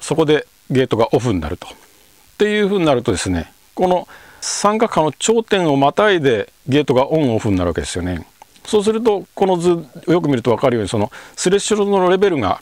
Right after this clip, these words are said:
変わると、ゲートがオンとオフになる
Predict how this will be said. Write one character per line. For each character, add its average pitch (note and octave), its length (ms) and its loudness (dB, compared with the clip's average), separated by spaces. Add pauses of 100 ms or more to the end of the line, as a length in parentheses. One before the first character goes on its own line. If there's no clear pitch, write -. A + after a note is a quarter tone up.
変 C#3+ 140 2
わ D#3+ 100 2
る D#3 100 -4
と、 D#3 280 0 (640)
ゲ F#3 180 2
ー - 20 0
ト F#3+ 100 0
が E3 200 -2
オ G#3 80 6
ン F#3+ 80 -2
と D#3 200 0
オ D3+ 40 0
フ C#3 100 -2
に A#2+ 60 2
な A2+ 100 2
る G2 140 -2